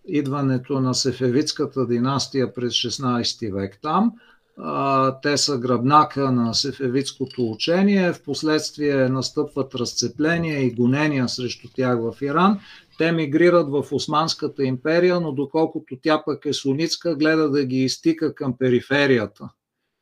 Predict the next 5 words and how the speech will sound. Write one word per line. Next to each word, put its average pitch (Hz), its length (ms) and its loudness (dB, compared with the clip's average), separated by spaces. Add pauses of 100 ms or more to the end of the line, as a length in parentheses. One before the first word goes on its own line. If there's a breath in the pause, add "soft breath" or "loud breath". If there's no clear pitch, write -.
(200)
И 170 320 0 (200)
съответно 131 920 -4 (480)
идват 127 500 -2
и 135 160 -2
към, 131 280 -4